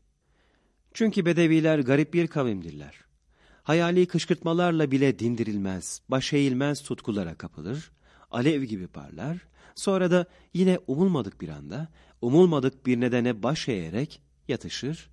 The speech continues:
içinde alçak gönüllülüğün, cömertliğin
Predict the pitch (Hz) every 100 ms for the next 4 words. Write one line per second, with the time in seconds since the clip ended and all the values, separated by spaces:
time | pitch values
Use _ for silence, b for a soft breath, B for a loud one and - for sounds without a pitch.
0 | b b b b - 196 185 185 175 b
1 | b b 143 160 196 190 - 104 87 71
2 | 71 80 107 156 - _ _ _ - 120
3 | 101 80 - 92 123 175 190